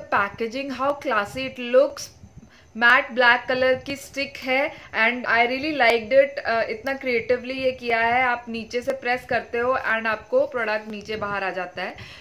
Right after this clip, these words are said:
तो first मैंने foundation के purpose से मैंने ये वाला shade लिया है।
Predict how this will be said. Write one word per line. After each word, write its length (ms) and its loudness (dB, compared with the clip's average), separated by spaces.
तो 80 4
first 420 4
मैंने 220 4
foundation 680 0
के 80 -2
purpose 420 -2
से 120 2
मैंने 180 -2
ये 220 0
वाला 240 2
shade 440 -2
लिया 240 0
है। 360 0